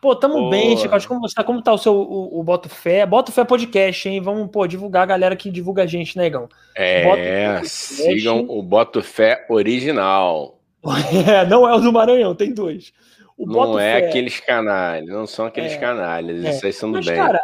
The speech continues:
Speaker 1: acabou que ajudou eles, cara. Acabou que ajudou eles, porque procuro do Maranhão e acho deles. Chupa,
Speaker 2: É, é.
Speaker 1: Boto Fé falso. Então,
Speaker 2: É,
Speaker 1: Boto
Speaker 2: que é
Speaker 1: Fé
Speaker 2: R J, mané, respeita a R J, rapaz.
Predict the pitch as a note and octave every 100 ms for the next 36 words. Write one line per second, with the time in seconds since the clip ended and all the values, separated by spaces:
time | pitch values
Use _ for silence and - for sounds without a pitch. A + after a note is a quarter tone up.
0 | - A#3+ - B3+ C4+ C#4 B3+ B3 B3+ A#3
1 | A#3 A#3+ G#3 - C#3 - _ - - B3+
2 | A#3 B3+ A#3 A#3+ G#3+ A3 G#3 G3+ - A3
3 | A3+ G#3+ A3+ A3+ G#3+ G3+ F#3+ F#3 G3 G#3+
4 | G#3+ B3+ G#3+ G#3+ G3+ F3+ - _ _ _
5 | - - B3 B3 - D3+ G2 F#2 F2+ F3
6 | F3 - D#3+ D3+ - D#3 D3 - C3+ -
7 | - - - - - - A#3 A#3+ F3+ F3+
8 | F#3+ G3 A3+ C#3 C3+ C#3 A#2+ C#3+ D3+ C#3+
9 | D3+ B2+ B2 A#2 G#2+ A2+ - C3 C3 A#2+
10 | G#2+ G2 A#2 A#2+ G2+ F#2+ E2+ F2 -